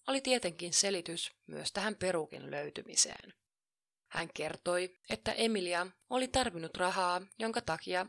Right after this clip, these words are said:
oli myynyt peruukin hänelle. Tästä syystä perukki olisi päätynyt hänen asuntoonsa. Tätä selitystä kukaan ei kuitenkaan uskonut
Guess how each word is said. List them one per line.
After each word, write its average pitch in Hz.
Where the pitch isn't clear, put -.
oli 247
myynyt 220
peruukin 156
hänelle. 147
Tästä 151
syystä 190
perukki 175
olisi 196
päätynyt 175
hänen 151
asuntoonsa. -
Tätä 196
selitystä 202
kukaan 165
ei 254
kuitenkaan 175
uskonut -